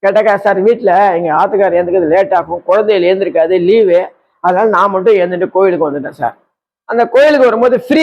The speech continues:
ஹேர் விட்டு வராங்க. அந்த, இந்த ஃப்ரீ ஹேர் விட்டு ஒரு ஆட்டு ஆட்டும் போது முடி கரெக்டா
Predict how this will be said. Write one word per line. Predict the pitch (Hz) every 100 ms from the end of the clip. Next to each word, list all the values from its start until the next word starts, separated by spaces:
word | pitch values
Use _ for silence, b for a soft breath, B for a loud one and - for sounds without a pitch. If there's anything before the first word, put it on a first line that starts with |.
| 302
ஹேர் | 262 220
விட்டு | 190 214
வராங்க. | 190 190 175 -
அந்த, | 208 202 226 247 b b
இந்த | - 214
ஃப்ரீ | 240 302
ஹேர் | 277 233
விட்டு | 254
ஒரு | 240 214 220
ஆட்டு | 254 233
ஆட்டும் | 220 214
போது | 240 226
முடி | 226 240
கரெக்டா | 208 208 214 233